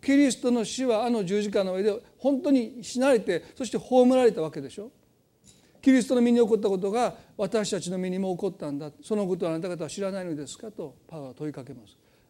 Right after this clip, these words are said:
今日、皆さん、今日私たちはこの真理を、この事実を私たちは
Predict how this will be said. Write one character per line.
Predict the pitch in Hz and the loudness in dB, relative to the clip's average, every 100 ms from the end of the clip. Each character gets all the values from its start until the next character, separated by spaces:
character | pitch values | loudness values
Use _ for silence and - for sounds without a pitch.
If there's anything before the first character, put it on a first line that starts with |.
| - | -2
今 | 220 | -2
日、 | 196 285 | -2 -6
皆 | 190 | -8
さ | 196 | -8
ん、 | 165 | -6
今 | 196 | -4
日 | 175 | -4
私 | 180 175 156 | -4 -8 -10
た | 151 | -10
ち | 147 | -6
は | 160 131 _ _ _ _ _ _ _ _ _ _ _ _ _ | -6 -8 _ _ _ _ _ _ _ _ _ _ _ _ _
こ | - 247 | 0 2
の | 240 202 | 2 -2
真 | - 254 | -2 0
理 | 190 185 | 0 0
を、 | 175 | 0
こ | 220 | -2
の | 214 | -2
事 | 185 | -2
実 | 202 - 185 | -4 -2 -4
を | |
私 | 165 180 165 | -4 -6 -8
た | 156 | -10
ち | - | -8
は | 160 156 | -6 -8